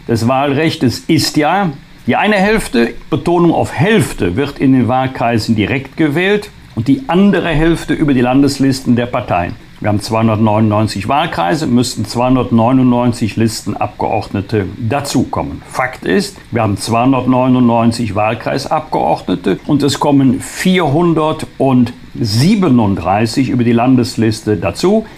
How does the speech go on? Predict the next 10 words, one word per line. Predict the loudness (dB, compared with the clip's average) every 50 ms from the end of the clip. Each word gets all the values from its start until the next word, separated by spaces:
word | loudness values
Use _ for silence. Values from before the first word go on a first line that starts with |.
| -16 -8
Das | -6 -4 -4 -2
heißt, | -2 -2 0 0 0 -2 -2 -6 -10 -14 -16 -18 -20 -10 -6
ähm, | -4 -2 0 0 0 2
der | 2 0 0
Einfluss | 0 -2 -2 -2 -2 -2
der | -2 -2 -2 -2 0
direkt | 0 0 -2 -2 -4 -4 -2
gewählten | -2 0 0 0 0 0 0 0 0
Wahlkreisabgeordneten | 0 0 0 -2 -2 -4 -4 -4 -4 -4 -4 -4 -4 -4 -4 -2 -2 -2 -2 -4 -6 -6 -2 0 2 2 2
nimmt | 2 2 0 0 -2